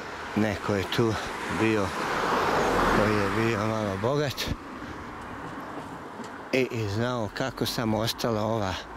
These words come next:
kućica fina. Tu ne znam, tamo dalje je, je dalje neka velika zgrada. Velika dvorac je tu, da, da, da, da. Tu se to nalazi, ali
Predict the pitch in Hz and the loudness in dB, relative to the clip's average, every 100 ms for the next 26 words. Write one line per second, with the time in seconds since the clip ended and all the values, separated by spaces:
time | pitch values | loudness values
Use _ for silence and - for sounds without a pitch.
0 | - - - - - - 131 - 120 - | -12 -12 -12 -12 -2 2 2 2 -4 -2
1 | 123 - 127 131 127 - - - - - | -2 0 2 4 2 -2 -12 -14 -14 -14
2 | - - 123 117 123 107 107 98 117 110 | -14 -2 2 4 2 0 -2 0 -2 0
3 | 113 113 110 107 117 123 113 113 113 120 | 0 0 0 2 2 2 0 -2 -4 -2
4 | 110 113 117 104 113 110 110 98 104 98 | -2 -2 -2 0 0 0 -2 -2 -2 -2
5 | 104 104 - - - - - - 113 101 | 0 -2 -4 -12 -14 -14 -16 -4 -2 0
6 | - 95 101 117 117 104 - 104 - 110 | -2 -4 0 0 0 -2 -4 -4 -2 -2
7 | 90 110 107 101 98 101 92 101 87 - | -2 -2 -2 -2 -4 -4 -4 -6 -8 -12
8 | - - - - - 117 104 - - 113 | -18 -16 -16 -16 -6 -2 0 -2 -4 -4
9 | 98 98 104 127 135 127 127 | -2 -2 0 0 0 0 -2